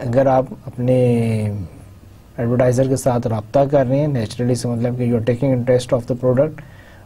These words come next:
आप पूछ रहे हैं, आप मज़ीद information ले रहे हैं। Prevention जो से involves counter arguing by presenting negative messages about an unwanted behavior। फिर एक ये भी है कि आप ना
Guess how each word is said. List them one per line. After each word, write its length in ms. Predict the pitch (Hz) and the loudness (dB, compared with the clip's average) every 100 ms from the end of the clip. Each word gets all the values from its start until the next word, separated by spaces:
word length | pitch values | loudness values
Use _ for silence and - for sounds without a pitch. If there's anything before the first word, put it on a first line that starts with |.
| - | -2
आप 160 | 120 110 - | -2 0 2
पूछ 240 | 131 127 | 2 2
रहे 120 | 135 | 2
हैं, 80 | 135 | 4
आप 120 | 127 | 4
मज़ीद 320 | 120 107 120 | 2 2 2
information 640 | 127 123 123 120 120 139 131 | 2 2 0 2 0 2 2
ले 100 | 123 | 4
रहे 120 | 127 | 2
हैं। 140 | 143 - - - - - | -4 -10 -20 -20 -8 2
Prevention 580 | 156 156 160 160 196 | 4 6 4 4 4
जो 140 | 196 190 | 4 4
से 160 | 180 175 | 4 4
involves 540 | 156 147 151 165 - - | 4 4 4 2 -4 0
counter 280 | 151 151 175 156 | 0 2 4 4
arguing 420 | 143 139 156 156 | 2 2 0 2
by 160 | 143 135 135 | 2 2 0
presenting 600 | 123 139 135 139 160 143 | 0 2 2 2 2 2
negative 380 | 135 147 160 147 135 | 2 2 0 2 2
messages 460 | 123 135 139 143 127 | 0 -2 -2 -2 -2
about 300 | 123 127 139 | 0 0 0
an 120 | 131 135 147 | -2 -2 -2
unwanted 520 | 139 131 113 113 113 113 | 0 0 0 -2 -2 0
behavior। 440 | 113 104 85 76 - - - - - - - - - - | -2 -6 -8 -12 -16 -20 -20 -20 -20 -20 -20 -20 -10 -2
फिर 120 | 190 | 2
एक 180 | 185 165 | 2 4
ये 160 | 170 | 4
भी 160 | 170 185 | 4 4
है 220 | 160 151 156 | 4 4 2
कि 120 | 160 | 0
आप 360 | - 139 135 | 0 0 0
ना 180 | 135 139 | 0 0